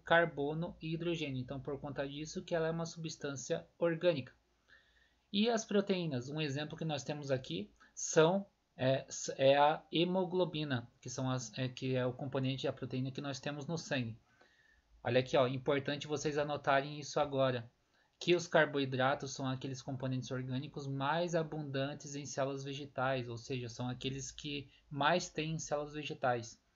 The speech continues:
E os compostos, é, e a, e as proteínas são aquelas que são mais abundantes em células animais. Então, carboidratos,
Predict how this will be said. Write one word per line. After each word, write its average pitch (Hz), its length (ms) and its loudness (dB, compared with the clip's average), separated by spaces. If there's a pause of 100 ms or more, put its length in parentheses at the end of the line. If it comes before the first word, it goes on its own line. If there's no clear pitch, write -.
(640)
E 175 80 2
os 185 140 2
compostos, 160 720 0
é, 135 240 0 (100)
e 143 120 -2
a, 123 340 4 (100)
e 135 120 0
as 135 160 2
proteínas 147 600 -4 (220)
são 170 160 4
aquelas 156 460 2
que 160 100 -6
são 156 300 0
mais 151 320 2
abundantes 151 480 -4
em 151 60 -8
células 139 420 -2
animais. 139 520 -4 (160)
Então, 123 480 -2
carboidratos, 127 1040 0